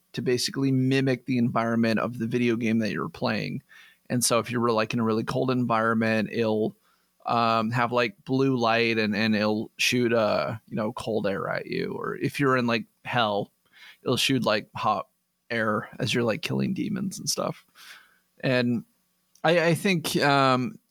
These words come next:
different, uh, devices to basically add to the experience are going to become more commonplace. Definitely since, like,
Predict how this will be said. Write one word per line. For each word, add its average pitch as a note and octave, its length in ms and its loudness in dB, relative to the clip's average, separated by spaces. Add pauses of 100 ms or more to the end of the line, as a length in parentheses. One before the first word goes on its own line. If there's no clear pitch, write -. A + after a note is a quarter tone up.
(160)
different, C#3+ 760 0
uh, A#2 380 4
devices B2 920 0
to - 60 -2
basically A2+ 460 -2
add A2+ 160 -2
to A2+ 60 -2
the A#2+ 120 -2
experience A#2 540 -4
are C3 80 -4
going - 260 -2
to - 60 -4
become - 600 -4 (120)
more C3 200 -4
commonplace. - 840 -4 (840)
Definitely C#3+ 380 0
since, - 300 0
like, A#2+ 360 2